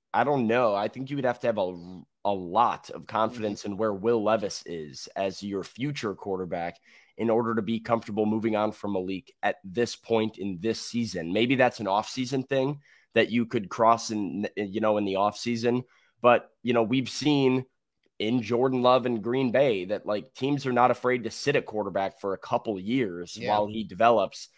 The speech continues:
Speaker 1: and then give him a shot to plug and play. So, uh,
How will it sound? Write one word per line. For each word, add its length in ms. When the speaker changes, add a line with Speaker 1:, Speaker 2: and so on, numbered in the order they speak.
Speaker 1:
and 160
then 160
give 140
him 100
a 60
shot 320
to 80
plug 300
and 140
play. 340
So, 380
uh, 120